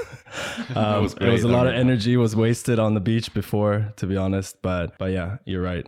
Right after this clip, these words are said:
Speaker 2: Um, there's been a lot of high score games, and it gave us a lot of confidence. So, um, this game we just had, I'm not gonna say it doesn't mean anything. It was still a statement for us to with our second team, still blow them out, because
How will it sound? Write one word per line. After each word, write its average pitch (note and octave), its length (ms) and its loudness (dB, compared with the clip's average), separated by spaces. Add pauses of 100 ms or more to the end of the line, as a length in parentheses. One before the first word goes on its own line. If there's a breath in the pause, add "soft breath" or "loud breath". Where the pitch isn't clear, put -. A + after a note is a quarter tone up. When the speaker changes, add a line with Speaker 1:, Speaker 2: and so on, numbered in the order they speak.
(120)
Speaker 2:
Um, F2 400 -4
there's G2 140 -2
been G2+ 160 -2
a G2 60 -2
lot G2 160 -2
of F#2 60 -2
high F#2+ 140 -2
score G2+ 240 -6
games, G2+ 500 -4 (400 loud breath)
and F2+ 500 -4
it F2+ 120 -6
gave F#2 160 -2
us F#2+ 120 -4
a G2 40 -2
lot F#2 100 -2
of F#2 80 -4
confidence. F#2+ 720 -4
So, F2+ 440 -4
um, F2 360 -4 (540 soft breath)
this G2 180 -4
game G2+ 360 0
we F#2+ 100 0
just F#2 220 -2
had, G2 420 0
I'm F2+ 80 -2
not G2 140 0
gonna G2 140 -2
say F#2 140 -4
it F2 60 -2
doesn't F#2 220 -2
mean G2 180 0
anything. G2+ 480 -2
It F#2+ 60 -2
was G2 180 -2
still G2+ 220 0
a F#2 60 0
statement A2 560 0 (200)
for A#2 120 -2
us A2+ 280 0 (100)
to F2+ 280 0 (420 loud breath)
with G2 140 -2
our F#2 100 0
second G2 320 -4
team, G2 260 -2
still F#2+ 260 -4
blow F#2+ 200 0
them F#2 160 0
out, G2+ 400 -2
because - 380 -6